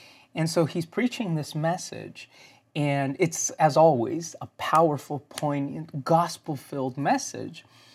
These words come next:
And he's, uh, like we do every Sabbath, we stand up front, we greet, we talk, we, we mingle with people. And so <laughs> Randy's doing what he does. And, uh, uh,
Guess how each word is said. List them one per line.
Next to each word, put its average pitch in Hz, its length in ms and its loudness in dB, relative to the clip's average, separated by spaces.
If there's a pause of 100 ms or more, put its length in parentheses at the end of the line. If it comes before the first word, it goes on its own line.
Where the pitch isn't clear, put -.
(340)
And 160 720 4
he's, - 640 -6 (180)
uh, 139 220 0
like 151 260 0
we 151 80 -2
do 156 220 4
every 175 240 4
Sabbath, 160 560 0
we 135 60 0
stand 143 420 -2
up 147 80 -4
front, 143 400 -2
we 131 140 -2
greet, 135 360 -2
we 135 120 -2
talk, 135 440 2
we, 135 240 -2
we 131 300 -2
mingle 139 320 -4
with 131 180 -6
people. 156 420 -8
And 131 120 -8
so 139 180 -12 (100)
<laughs> - 120 -20
Randy's - 400 -16 (500)
doing 156 420 6
what 127 180 -2
he 214 240 -4
does. 127 400 4 (360)
And, 160 240 0
uh, 147 180 0 (460)
uh, 139 100 -12